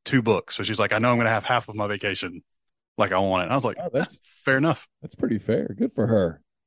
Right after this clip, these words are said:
Speaker 1: <laughs> Setting those boundaries,
Speaker 2: Way to
Speaker 1: right?
Speaker 2: go, Jen. Set the boundaries. Damn right.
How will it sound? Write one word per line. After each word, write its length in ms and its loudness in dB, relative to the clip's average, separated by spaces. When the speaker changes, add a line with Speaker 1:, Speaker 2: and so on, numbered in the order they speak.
Speaker 1:
<laughs> 760 -4
Setting 360 2
those 180 0
boundaries, 500 0
Speaker 2:
Way 140 6
to 60 6
Speaker 1:
right? 60 4
Speaker 2:
go, 220 4
Jen. 300 2
Set 200 -10
the 60 -10
boundaries. 540 2
Damn 300 2
right. 240 0